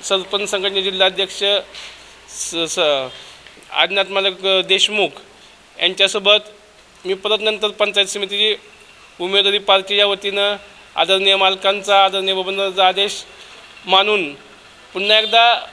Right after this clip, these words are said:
निवडणुकीच्या रिंगणात उभा राहिलेला आहे. उभा राहत असताना आम्ही जो दोघांनी विचार केलेला आहे तो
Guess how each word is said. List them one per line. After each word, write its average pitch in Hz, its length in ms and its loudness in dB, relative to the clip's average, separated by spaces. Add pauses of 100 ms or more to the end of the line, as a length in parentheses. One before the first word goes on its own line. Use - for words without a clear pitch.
(580)
निवडणुकीच्या 202 540 0
रिंगणात 196 280 2 (300)
उभा 185 220 2
राहिलेला 185 340 4
आहे. 131 220 0 (2000)
उभा 196 260 2
राहत 226 200 0
असताना 202 540 0 (1500)
आम्ही 220 400 0 (320)
जो 208 260 2
दोघांनी 196 680 0
विचार 202 320 2
केलेला 196 300 0
आहे 135 220 2 (720)
तो 214 280 4